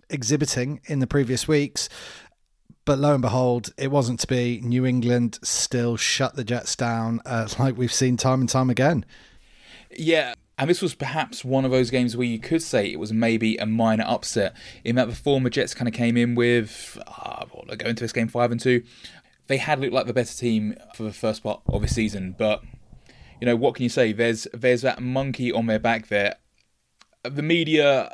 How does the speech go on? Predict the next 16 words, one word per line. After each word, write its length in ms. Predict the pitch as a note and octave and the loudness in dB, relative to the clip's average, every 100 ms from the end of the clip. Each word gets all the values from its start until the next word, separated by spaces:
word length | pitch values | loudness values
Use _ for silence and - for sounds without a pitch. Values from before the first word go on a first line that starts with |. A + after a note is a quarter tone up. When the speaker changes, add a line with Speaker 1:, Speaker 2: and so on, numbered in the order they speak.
| D2+ | -10
Speaker 2:
the 100 | C3 | -10
pundits, 520 | A2 C3 A#2 A2 - | -2 0 2 0 -2
they 120 | A#2+ | -2
like 240 | A#2 A#2 F#2+ | 0 0 0
to 120 | B2 | -4
make 140 | A2 | -4
a 40 | - | -4
story 320 | - A2 G#2 | -6 -4 -2
about 200 | F#2+ F#2 | -2 -4
this. 300 | G2 - - - - - | -6 -10 -12 -16 -20 -10
I 80 | G#2+ | -6
think 160 | C3+ C3 | 0 2
there's 120 | B2 | 2
a 40 | |
lot 300 | B2 C3 C3+ | 4 2 0
of 240 | - - | -4 -12